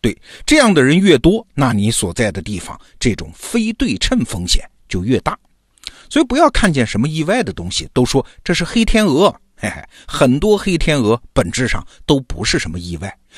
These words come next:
就是这种小的非对称风险积累出来的结果。但是今天的节目啊，我们又把话说回来啊，这种非对称性呢，其实也是人类社会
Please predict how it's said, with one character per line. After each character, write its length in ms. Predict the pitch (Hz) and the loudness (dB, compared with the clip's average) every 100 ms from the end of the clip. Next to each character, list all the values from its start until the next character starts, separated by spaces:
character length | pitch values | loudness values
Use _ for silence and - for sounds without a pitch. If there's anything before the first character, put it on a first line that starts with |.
| - - | -12 0
就 200 | 339 294 | 2 2
是 140 | - | 0
这 160 | 175 185 | -4 -4
种 160 | 117 | -2
小 400 | 139 - 110 92 | 2 2 0 -4
的 160 | 82 85 _ - | -12 -14 _ -18
非 380 | - 190 185 | 0 0 0
对 200 | 190 185 95 | -4 -6 -4
称 200 | - 104 | -4 -4
风 300 | - 127 220 | -2 0 2
险 180 | - - _ - | 0 -2 _ -2
积 240 | - 117 | 2 2
累 160 | 101 - | 0 -6
出 200 | - 87 | -10 -8
来 160 | 85 | -8
的 80 | 82 | -8
结 160 | - 87 | -8 -10
果。 160 | - - _ _ _ _ _ _ - _ _ - | -12 -20 _ _ _ _ _ _ -20 _ _ -12
但 140 | - 254 | -2 0
是 100 | 247 | 2
今 200 | 311 339 | 2 2
天 180 | 311 277 | 4 4
的 60 | |
节 160 | - - | 2 -4
目 140 | 85 | -10
啊， 120 | - - | -14 -8
我 100 | 104 | -2
们 80 | 135 | 2
又 80 | 277 | 2
把 100 | - | -2
话 240 | - - - | -4 -4 -2
说 300 | - 214 320 | 2 2 2
回 160 | - | -2
来 180 | - - | -14 -20
啊， 160 | - 165 - _ _ _ - - - | -16 -16 -18 _ _ _ -20 -20 -2
这 200 | - 370 | 4 6
种 140 | 262 - | 6 2
非 300 | - 302 294 | 0 -2 0
对 180 | 311 185 | 0 2
称 180 | 175 | 2
性 220 | 139 156 135 | 2 2 0
呢， 140 | 127 _ | -2 _
其 240 | - 254 | 2 4
实 140 | 320 302 | 4 4
也 120 | 101 | 2
是 160 | - 123 | -2 2
人 160 | 120 | 2
类 140 | 175 170 | 4 4
社 160 | 156 | 2
会 180 | 131 | 2